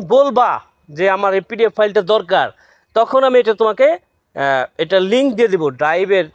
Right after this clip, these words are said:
লিংক, কারণ আমার সমস্ত পিডিএফ ফাইলগুলো, আহ, জরুরি ফাইলগুলো আমি সব, সমস্ত ফাইলগুলো আমি ড্রাইভে সেভ করি।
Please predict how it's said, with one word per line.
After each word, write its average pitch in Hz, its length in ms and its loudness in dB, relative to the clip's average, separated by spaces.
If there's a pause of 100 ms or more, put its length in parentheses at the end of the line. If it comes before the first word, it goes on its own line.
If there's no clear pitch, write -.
(260)
লিংক, 170 240 -2
কারণ 196 200 0
আমার 214 220 -2
সমস্ত 247 360 -4 (140)
পিডিএফ 247 260 0 (160)
ফাইলগুলো, 220 560 0 (380)
আহ, 147 120 -4
জরুরি 226 280 2
ফাইলগুলো 226 360 0
আমি 254 140 -2
সব, 226 200 -4 (180)
সমস্ত 240 580 -2 (320)
ফাইলগুলো 233 280 0
আমি 254 140 0
ড্রাইভে 208 460 -2
সেভ 165 260 -8
করি। 107 220 -14